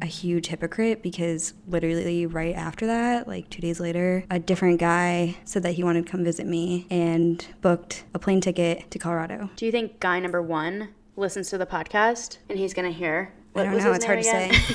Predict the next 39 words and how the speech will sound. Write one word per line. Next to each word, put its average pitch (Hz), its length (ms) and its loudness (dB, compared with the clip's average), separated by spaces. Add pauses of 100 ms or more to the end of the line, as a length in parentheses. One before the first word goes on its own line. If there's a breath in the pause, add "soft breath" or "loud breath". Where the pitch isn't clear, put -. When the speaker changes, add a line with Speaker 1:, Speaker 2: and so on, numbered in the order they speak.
Speaker 1:
to 320 60 2
Speaker 2:
again? 285 260 2
Speaker 1:
say. - 120 -10
<laughs> - 40 -10
I 330 100 8
told 349 600 10
you. 180 420 6 (800 loud breath)
Speaker 2:
<laughs> - 40 -
I 330 60 2
can't 330 420 6
re-, 302 120 6
I 262 120 4
can't 294 240 2
keep 302 180 4
up. 196 460 6
There's 254 160 2
too 277 180 2
many 285 200 4
reply 269 360 8
Speaker 1:
No, 277 80 12
I 262 40 8
Speaker 2:
guys 294 120 8
Speaker 1:
told 302 120 8
you 311 60 10
I'm 294 80 10
Speaker 2:
on - 60 8
Speaker 1:
not - 40 4
gonna, 277 220 8
Speaker 2:
Twitter. 170 180 4
Speaker 1:
I 233 60 8
told 269 180 4
you 285 60 8
I'm 269 40 6
not 240 120 2
gonna 202 140 -2
say 208 140 0
his 180 120 0
name. 190 420 2 (280)
Speaker 2:
Oh. 165 360 2